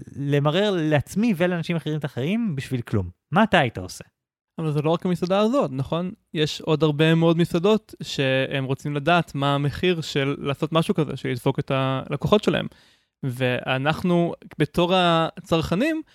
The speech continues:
Speaker 2: אנחנו עושים בדיוק את העניין הזה של השיימינג ברשתות החברתיות ובאתרי הביקורות, לא בשביל המסעדה הספציפית, כי באמת,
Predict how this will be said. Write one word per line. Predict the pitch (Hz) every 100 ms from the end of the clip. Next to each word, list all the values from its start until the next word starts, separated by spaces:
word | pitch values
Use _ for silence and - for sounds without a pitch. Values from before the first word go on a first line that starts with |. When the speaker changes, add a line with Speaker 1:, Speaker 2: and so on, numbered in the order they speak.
| _ -
Speaker 2:
אנחנו | 151 - 156
עושים | - 208
בדיוק | 180 156 202
את | - 185
העניין | 151 139 151 151 165
הזה | 175 147
של | 139
השיימינג | 131 139 127 139 196 170
ברשתות | 135 127 147
החברתיות | 139 131 131 120 127 208 214 139
ובאתרי | 131 123 120 123 120 123 - 127 131
הביקורות, | 127 - 131 214 - - _ _
לא | 160 277 339
בשביל | - 233
המסעדה | 180 170 147
הספציפית, | 139 135 - 123 135 -
כי | - 143 147 156
באמת, | 165 233